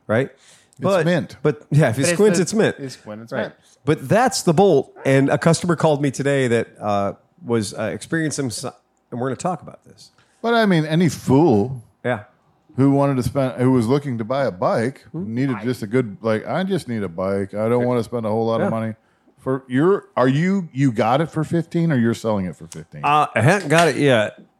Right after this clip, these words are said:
Speaker 1: It's
Speaker 2: Okay.
Speaker 1: coming tomorrow for review.
Speaker 2: You're thinking about it.
Speaker 1: Well, it's, he wants three.
Speaker 2: What level in this, um, deal hierarchy is it? Is it one, two, three, four, or five?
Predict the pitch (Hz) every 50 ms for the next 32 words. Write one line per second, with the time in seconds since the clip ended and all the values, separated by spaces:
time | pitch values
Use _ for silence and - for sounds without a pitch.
0 | _ - 107 113 113 104 - - 165 180 185 170 151 - 151 151 156 156 151 139
1 | - - 131 117 107 107 92 107 123 123 101 - - - - - _ _ _ _
2 | _ - 151 - - _ _ _ _ _ _ _ _ _ _ - 127 135 135 131
3 | 110 135 139 117 101 92 85 80 78 82 82 - - - _ _ _ _ _ _
4 | _ _ _ _ _ _ - - - _ _ _ _ 127 113 123 131 131 123 127
5 | 127 - - 123 151 147 - - - - - - - _ _ _ _ _ _ _
6 | _ _ - - - 165 196 214 208 175 165 185 190 190 190 - - - - -
7 | - - 170 156 151 135 110 87 82 107 165 208 202 - _ _ _ - - _
8 | _ _ - 127 147 185 185 160 147 151 165 165 156 160 151 151 143 107 131 123
9 | 120 120 120 120 104 - - - - - _ _ _ 117 120 110 107 107 107 98
10 | 95 117 127 135 135 123 110 117 120 120 117 110 110 107 - - 113 113 110 104
11 | 92 98 90 - - 98 90 107 82 92 107 117 127 139 143 - - 131 131 127
12 | 123 - 131 127 127 113 - - 113 117 117 110 98 - 101 95 82 69 -